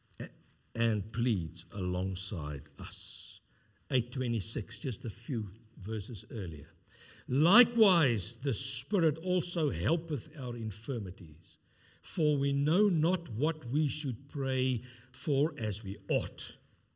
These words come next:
But the Spirit itself, our paraclete, maketh intercession for us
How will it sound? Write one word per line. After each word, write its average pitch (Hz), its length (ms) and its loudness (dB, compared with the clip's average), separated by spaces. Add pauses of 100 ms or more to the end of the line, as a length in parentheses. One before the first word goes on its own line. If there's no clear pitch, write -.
(960)
But 165 320 2
the 170 100 6
Spirit - 920 4
itself, 95 800 -6 (300)
our 143 140 -4 (240)
paraclete, 127 800 -2 (880)
maketh 110 600 -4 (100)
intercession - 1000 -4
for 92 320 -12
us - 320 -14